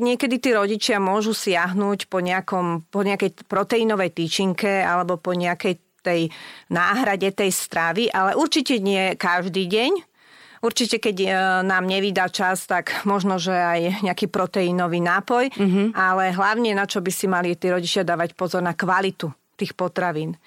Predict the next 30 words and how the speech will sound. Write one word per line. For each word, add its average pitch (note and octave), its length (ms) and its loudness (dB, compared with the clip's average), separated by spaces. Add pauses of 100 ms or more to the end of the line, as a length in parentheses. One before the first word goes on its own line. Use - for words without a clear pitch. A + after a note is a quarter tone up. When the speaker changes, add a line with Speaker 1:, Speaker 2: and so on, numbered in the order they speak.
(160)
Speaker 1:
My G#3 100 -2
nie G#3+ 160 2
sme, G#3 460 0
mm, F3+ 760 -2
tu F#3 180 -4
preto, F#3+ 340 -4
aby F#3+ 140 0
sme G3 140 0
niečo F#3+ 200 -2
zakazovali F#3+ 800 0
alebo F3+ 360 0
neodporúčali, F#3+ 920 0 (380)
ale F#3 180 0
snažíme A3 460 0
sa, G#3+ 240 0
aby G3 140 -2
sme G3 220 0
sa F#3+ 300 2 (180)
zamerali G#3 580 0
na F#3 120 0
tú F#3+ 160 -2
kvalitu. E3 600 0
Speaker 2:
Mhm. G3 280 4 (480)
Speaker 1:
A F#3+ 420 0
taktiež A3 380 -2
aj G3 120 2
dávkovanie F3+ 640 0
primerané F3 680 0
tým E3+ 180 -4
športovcom. F3 880 -2